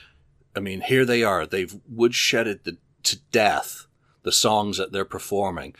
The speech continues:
They've played Deuce for Ace once, and he's listened. Pre-, presumably, he wasn't continuing to warm up while they were playing Deuce for him through the first run-through, and then said, "Ace, join on in. What do you, what can you add to this cauldron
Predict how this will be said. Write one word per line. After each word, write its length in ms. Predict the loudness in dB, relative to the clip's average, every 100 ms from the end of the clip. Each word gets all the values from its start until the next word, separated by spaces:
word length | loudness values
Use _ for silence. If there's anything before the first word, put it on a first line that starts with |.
| -8
They've 200 | -4 -4
played 340 | -2 -2 -2 -4
Deuce 320 | -6 -2 -4
for 500 | -4 -4 -2 -2 -4 -2
Ace 320 | -2 -2 -4
once, 480 | -4 -4 -4 -6 -6
and 140 | -10
he's 240 | -8 -6
listened. 520 | -6 -6 -6 -6 -12 -18
Pre-, 340 | -20 -18 -16 -16 _
presumably, 580 | -12 -2 0 0 0 -2
he 80 |
wasn't 420 | -2 -2 -2 -8 -10
continuing 460 | -8 -8 -8 -8
to 100 | -8
warm 300 | -8 -6 -4
up 200 | -4 -8 -10 -14 -10
while 140 | -6
they 80 | -4
were 80 | -6
playing 280 | -4 -6 -6
Deuce 200 | -8 -6
for 140 | -6
him 180 | -8 -8
through 200 | -12 -12
the 100 | -10
first 360 | -6 -4 -2 -6
run-through, 420 | -10 -10 -12 -12 -12 -12
and 140 | -10 -8
then 160 | -6
said, 220 | -4 -2
"Ace, 260 | -4 -4 -6
join 320 | -6 -8 -8
on 220 | -10 -8
in. 220 | -10 -12 -14 _ _
What 140 | -10 -10
do 100 | -12
you, 40 |
what 320 | -4 -2 -2 -4
can 180 | -2
you 240 | -2 -4 -10 -6
add 420 | -2 0 0 -4 -10 -6
to 140 | -6
this 240 | -4 -2 -2
cauldron 960 | -4 -6 -4 -4 -6 -8 -8 -8 -10